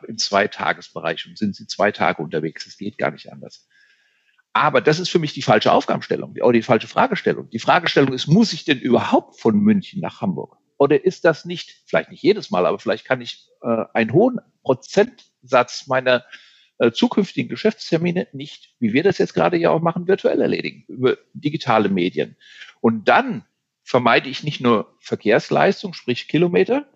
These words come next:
sondern ich vermeide damit natürlich auch einen Energieverbrauch. Ich glaube, das ist der Ansatz. Wir müssen versuchen, ich komme immer wieder dahin,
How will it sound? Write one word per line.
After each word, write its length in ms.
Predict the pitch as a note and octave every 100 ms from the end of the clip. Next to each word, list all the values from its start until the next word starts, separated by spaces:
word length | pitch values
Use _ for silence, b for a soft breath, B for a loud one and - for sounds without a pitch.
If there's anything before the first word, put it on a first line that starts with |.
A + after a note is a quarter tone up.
| _ _ _
sondern 300 | - E3 D#3+ -
ich 120 | B2+
vermeide 500 | B2 G#2 A#2+ C3 F3
damit 260 | C3 B2 A2+
natürlich 380 | A2+ A#2+ A2+
auch 160 | - G2
einen 80 | -
Energieverbrauch. 840 | F2+ - A3+ - - - A#1 - _ _ _ _
Ich 140 | -
glaube, 240 | A2+ A2+ G2+
das 220 | F3+ -
ist 240 | B2+ -
der 160 | A#2+ -
Ansatz. 480 | G#2 G2+ F2+ - -
Wir 80 |
müssen 300 | F#3+ G#3+ G#3+
versuchen, 680 | F3+ A#2 B2 A3+ A3 F#3 -
ich 180 | - -
komme 180 | C#3+ -
immer 180 | G#3+ G#3+
wieder 200 | F#3+ E3
dahin, 360 | C#3 B2 F#2+